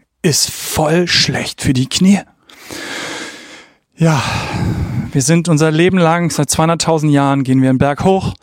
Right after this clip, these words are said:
und einen Berg runter. Das Knie kann Treppen hoch und runter gehen. Äh, es ist aber in der Tat so,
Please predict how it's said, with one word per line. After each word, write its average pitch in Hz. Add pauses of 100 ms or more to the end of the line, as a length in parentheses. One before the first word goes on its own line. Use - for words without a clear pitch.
(280)
und 139
einen 131
Berg 135
runter. 151 (560)
Das 131
Knie 143 (260)
kann 156 (280)
Treppen 117 (220)
hoch 123 (360)
und 151
runter 127
gehen. - (760)
Äh, 147
es 170
ist -
aber 233
in 247
der 226
Tat 233
so, 139